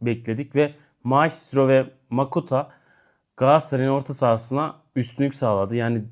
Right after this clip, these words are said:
dinamikliği çok daha fazlaydı. Ee,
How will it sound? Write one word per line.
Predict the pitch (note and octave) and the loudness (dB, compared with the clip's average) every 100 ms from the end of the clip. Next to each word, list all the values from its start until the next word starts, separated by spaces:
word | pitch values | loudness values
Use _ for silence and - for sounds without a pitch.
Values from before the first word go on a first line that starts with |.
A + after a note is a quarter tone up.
| _ A#2+ | _ -2
dinamikliği | B2 C3+ C#3 C#3 C3 C#3+ | 2 2 0 -2 -2 -2
çok | C#3 C#3+ C3+ | -2 -8 -2
daha | B2+ | 0
fazlaydı. | B2+ A2+ A2+ A2 B2+ G#2+ F#2+ C3 _ _ _ _ _ _ G#2+ | 0 -2 -2 0 0 0 -6 -12 _ _ _ _ _ _ -4
Ee, | G#2+ G#2+ | -2 -2